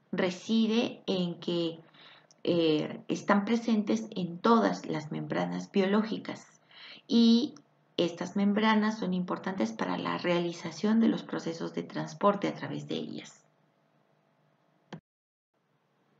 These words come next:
En esta imagen y lista vemos las propiedades de los lípidos, eh, las cuales son muy importantes porque permiten la formación,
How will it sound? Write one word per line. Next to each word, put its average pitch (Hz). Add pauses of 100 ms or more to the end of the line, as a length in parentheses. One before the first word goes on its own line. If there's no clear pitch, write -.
(1400)
En 220
esta 302
imagen 202
y 226
lista 196 (220)
vemos 208
las 185
propiedades 180
de 165
los 151
lípidos, - (1120)
eh, 165
las 165
cuales 165
son 180
muy 196
importantes 202
porque 196
permiten 214
la 165
formación, 175